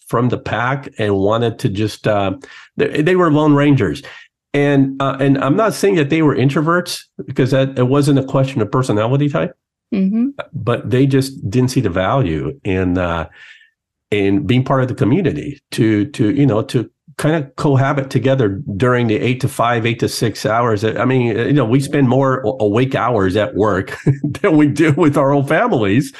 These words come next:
Speaker 2: That's
Speaker 1: So
Speaker 2: right.
Speaker 1: why wouldn't you want to develop relationships to work better together? We're not saying that you have to be your, like you said, you don't have to be a B F F during those work hours, but it would be helpful if you actually leaned in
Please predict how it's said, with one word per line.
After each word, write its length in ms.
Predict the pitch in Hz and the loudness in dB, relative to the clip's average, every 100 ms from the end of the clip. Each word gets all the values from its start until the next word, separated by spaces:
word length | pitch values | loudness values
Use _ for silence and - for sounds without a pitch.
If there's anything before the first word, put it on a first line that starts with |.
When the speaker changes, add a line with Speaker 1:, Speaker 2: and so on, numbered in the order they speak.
| - | -10
Speaker 2:
That's 240 | - 180 - | -4 -4 -2
Speaker 1:
So 60 | 175 | 2
Speaker 2:
right. 200 | 143 117 | 2 4
Speaker 1:
why 180 | 139 247 | 2 2
wouldn't 560 | 160 262 403 381 139 | 2 4 2 0 2
you 120 | 139 | 2
want 420 | 110 113 107 - 135 | 2 0 0 -2 -4
to 80 | 110 | -2
develop 540 | 110 98 110 104 - | 0 0 0 -2 -2
relationships 920 | 110 104 117 - 131 98 - 101 - - - _ | 0 2 2 2 0 0 -2 -2 -4 -18 -20 _
to 260 | - 175 160 | 0 2 2
work 440 | 123 139 190 - | 2 2 2 0
better 260 | 139 156 170 | -2 0 0
together? 640 | 143 123 185 160 87 80 117 | 0 0 0 0 -2 -2 0
We're 160 | 170 | 2
not 220 | 226 170 | 2 0
saying 300 | 135 185 160 123 | -2 0 0 0
that 100 | 110 | 0
you 100 | 120 | 0
have 100 | 127 | -2
to 80 | 117 | -2
be 100 | 117 | 0
your, 200 | 107 95 | 0 -2
like 240 | 107 104 - | -4 -4 -2
you 80 | 101 | -2
said, 400 | - 131 104 - - | 0 -2 -4 -14 -4
you 80 | 127 | 0
don't 140 | 147 | 2
have 140 | 120 143 | 0 -2
to 80 | 104 | -2
be 120 | 110 | -2
a 60 | |
B 220 | 87 110 104 | 0 0 -2
F 180 | 95 | 0
F 240 | 110 92 - | -2 -2 -4
during 260 | 98 107 98 | 0 2 2
those 200 | 92 87 | 0 0
work 240 | 98 101 | 0 0
hours, 320 | 104 87 - - - - | -2 -2 -6 -12 -14 -4
but 240 | 104 - _ _ _ - | -4 -4 _ _ _ -8
it 100 | 95 | -4
would 240 | 92 82 | -4 -6
be 160 | 78 82 | -6 -4
helpful 440 | 104 113 - 78 | -2 -4 -6 -6
if 140 | 73 - | -6 -6
you 240 | 80 78 82 | -8 -6 -6
actually 320 | 82 - 78 | -6 -6 -6
leaned 400 | 76 95 90 82 | -4 -2 0 2
in 520 | 170 92 78 87 139 | 2 0 -2 -6 -6